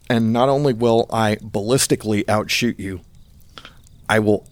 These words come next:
accuracy outshoot you. You can go open sights.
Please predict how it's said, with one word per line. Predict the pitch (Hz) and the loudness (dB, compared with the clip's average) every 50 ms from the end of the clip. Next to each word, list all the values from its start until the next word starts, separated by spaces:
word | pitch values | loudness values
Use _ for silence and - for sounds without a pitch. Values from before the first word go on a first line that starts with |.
| - - - - | -20 -8 -4 -2
accuracy | 120 120 - - - 110 95 90 82 - - 104 87 82 78 - - - - - - - | -2 -2 -4 -4 -4 -2 -2 -2 -2 -2 -2 -2 -4 -6 -10 -16 -20 -20 -20 -10 -4 -2
outshoot | 107 104 92 - - - 92 - - | -2 0 0 -2 -4 -6 -6 -10 -12
you. | - - - - - - - - - - - - - - - - - - - - - - - - - - - - - - - - - - - - - - - - - - - - - - - - - - - - - - | -16 -20 -20 -20 -20 -20 -20 -20 -20 -20 -20 -20 -20 -20 -20 -20 -20 -20 -20 -20 -20 -20 -20 -20 -20 -20 -20 -20 -20 -20 -20 -20 -20 -20 -20 -20 -20 -20 -20 -20 -20 -20 -20 -20 -20 -20 -20 -20 -20 -20 -20 -20 -10 -4
You | 101 113 110 | -4 -4 -2
can | - 123 113 | -2 0 2
go | 120 113 101 | 4 4 4
open | 92 117 - - 110 98 | 2 2 2 2 0 2
sights. | - - 127 143 170 - - - - | 2 2 2 2 0 -2 -6 -10 -12